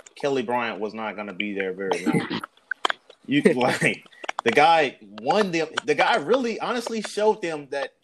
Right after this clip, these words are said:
Speaker 1: he was the better Q B. At Texas A and M game, he showed them, "I'm the better Q B." And <laughs> after,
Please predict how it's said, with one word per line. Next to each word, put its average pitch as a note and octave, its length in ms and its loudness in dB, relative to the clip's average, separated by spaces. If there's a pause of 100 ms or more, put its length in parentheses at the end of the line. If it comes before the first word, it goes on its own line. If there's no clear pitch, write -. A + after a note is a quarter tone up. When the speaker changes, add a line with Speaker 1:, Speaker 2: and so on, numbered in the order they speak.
Speaker 1:
he D#3 60 -2
was D3 180 -2
the C3 140 -4
better B2+ 200 -6
Q A#2+ 220 -10
B. A2+ 160 -6 (460)
At E3 120 -2
Texas F#3+ 280 -4
A F3 60 -4
and E3+ 140 -6
M F3+ 100 -8
game, C#3 340 -2
he F#3+ 180 -4
showed F#3+ 320 -2
them, C3 240 -4 (580)
"I'm C#3+ 220 -4
the C3 60 -6
better B2+ 240 -2
Q B2 160 -6
B." A#2 320 -2 (480)
And A#2+ 320 0
<laughs> - 40 -18
after, - 360 0